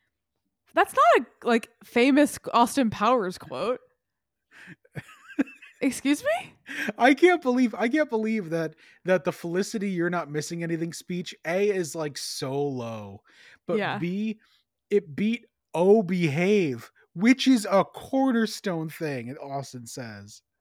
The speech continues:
Speaker 2: Number fifteen is "I Love Gold" out of a twenty list.
Speaker 1: And here's the thing, here's the thing. They have a Nigel Powers quote.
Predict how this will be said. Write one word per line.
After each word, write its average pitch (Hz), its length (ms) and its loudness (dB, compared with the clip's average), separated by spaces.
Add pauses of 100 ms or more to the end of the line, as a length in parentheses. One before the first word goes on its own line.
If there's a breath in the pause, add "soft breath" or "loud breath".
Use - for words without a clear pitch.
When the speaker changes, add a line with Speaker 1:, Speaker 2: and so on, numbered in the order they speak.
(540)
Speaker 2:
Number 302 260 8
fifteen 247 640 2
is 175 140 -4
"I 156 220 -2
Love 147 320 -4
Gold" 123 480 -6 (840)
out 175 140 -4
of 160 100 -2
a 156 60 -6
twenty 165 540 -8
list. 127 500 -10 (320)
Speaker 1:
And 294 100 2
here's 359 220 4
the 370 120 2
thing, 208 260 2
here's 262 200 0
the 294 120 2
thing. 190 300 -2 (380 soft breath)
They 269 140 8
have 302 200 6
a 359 100 8
Nigel 233 340 6
Powers 202 400 -8
quote. - 300 -12